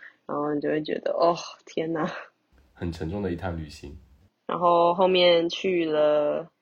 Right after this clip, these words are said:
Speaker 1: 对，后面去了捷克。
Speaker 2: 布拉格广场。
Speaker 1: 是的，<laughs> 去跟随蔡依林的脚步。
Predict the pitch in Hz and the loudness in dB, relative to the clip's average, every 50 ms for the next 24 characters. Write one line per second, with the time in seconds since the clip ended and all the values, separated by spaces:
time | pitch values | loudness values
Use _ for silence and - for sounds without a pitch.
0 | _ _ - 196 160 160 165 - 233 214 214 202 196 - 233 196 175 170 - 156 | _ _ 0 2 2 0 0 -4 -2 0 0 0 -2 -2 -2 -2 -2 -4 -6 -8
1 | - - - - - - - - - 151 151 147 156 160 - 113 110 110 - 98 | -10 -10 -10 -12 -12 -14 -14 -10 -8 -6 -6 -6 -6 -6 -6 -6 -6 -2 -2 -2
2 | 104 131 - - 123 - - - - - - - - - - - 381 262 247 240 | -2 -2 -4 -8 -14 -16 -18 -20 -20 -20 -20 -16 -12 -8 -6 -4 0 4 6 8
3 | 226 214 214 208 202 202 185 - - 302 339 466 415 - 523 508 494 - - 480 | 10 10 10 8 6 4 2 0 -2 -2 -4 -4 -4 -2 -2 -2 -2 -4 -6 -10
4 | - 403 - 320 330 339 294 285 330 320 - - 403 403 381 339 - - 277 277 | -10 -10 -8 -6 -4 -4 -4 -4 -6 -8 -10 -14 -18 -18 -18 -8 -4 -2 -2 -2
5 | 320 - - 208 202 240 - 294 262 240 226 233 240 226 196 185 190 208 - 196 | -2 -4 -4 -4 -4 -4 -4 -2 -2 -2 -2 -2 -4 -6 -6 -8 -8 -8 -6 -6
6 | 156 170 175 - 214 220 | -6 -6 -8 -8 -8 -6